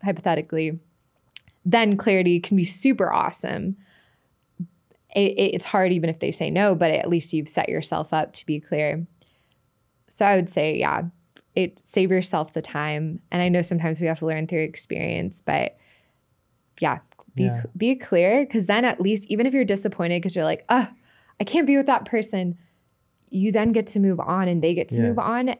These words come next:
Speaker 1: And then you're, like, the time and space it will take to perhaps meet someone that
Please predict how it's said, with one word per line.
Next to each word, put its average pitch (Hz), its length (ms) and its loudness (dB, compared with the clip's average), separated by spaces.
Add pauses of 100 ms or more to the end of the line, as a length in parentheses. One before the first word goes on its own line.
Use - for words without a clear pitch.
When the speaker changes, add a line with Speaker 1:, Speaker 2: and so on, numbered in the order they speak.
(120)
Speaker 1:
And 196 160 4
then 190 140 4
you're, 180 440 2 (220)
like, 175 320 -2
the 170 80 -4
time 214 340 0
and 185 120 2
space 190 420 -2
it - 80 -2
will 180 100 0
take 175 320 -4 (580)
to 175 240 -2
perhaps 175 460 -4
meet 170 340 -4
someone 165 320 -4
that 156 220 -4